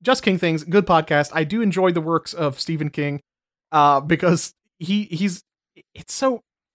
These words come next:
Stephen King is, like, a weird, paradoxical guy, and that he has these flashes or, like, extended sequences where he's just, like,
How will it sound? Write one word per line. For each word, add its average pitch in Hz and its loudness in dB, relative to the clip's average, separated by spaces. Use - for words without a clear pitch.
Stephen 440 2
King 320 0
is, 240 -2
like, 214 0
a 190 2
weird, 175 0
paradoxical 165 0
guy, 143 0
and 151 -4
that 156 -8
he 226 -4
has 214 -4
these 202 -6
flashes 170 -2
or, 180 2
like, 202 2
extended 320 -2
sequences 202 -2
where 165 -2
he's 190 -4
just, - -6
like, 180 -6